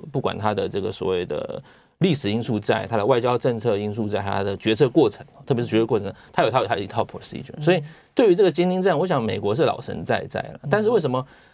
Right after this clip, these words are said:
Speaker 1: 还造成这么大的新闻？我们就知道说，那美国内部的这个反对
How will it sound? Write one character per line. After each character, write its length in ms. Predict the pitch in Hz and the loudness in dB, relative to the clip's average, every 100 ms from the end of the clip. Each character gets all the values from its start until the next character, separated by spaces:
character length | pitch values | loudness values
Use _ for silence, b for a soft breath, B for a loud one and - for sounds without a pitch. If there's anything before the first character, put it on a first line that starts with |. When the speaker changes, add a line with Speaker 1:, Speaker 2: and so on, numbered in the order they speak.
| - | -2
Speaker 1:
还 100 | 165 | 2
造 140 | 226 | 2
成 100 | 175 | 4
这 80 | 233 | 2
么 80 | 208 | 4
大 100 | 180 | 2
的 60 | |
新 180 | 143 175 | 2 2
闻？ 180 | 131 110 | 2 2
我 60 | |
们 80 | 110 | 0
就 80 | 147 | 0
知 80 | 147 | 4
道 160 | 143 | 4
说， 240 | 131 135 139 | 4 0 0
那 80 | 160 | 0
美 200 | 127 98 | 0 0
国 160 | 104 | 0
内 180 | 127 135 | 2 0
部 160 | 127 135 | -2 -2
的 220 | 104 101 | 0 -2
这 100 | 110 | -2
个 140 | 104 | -4
反 360 | 104 - 107 104 | -2 -2 -2 0
对 260 | 135 170 | 2 4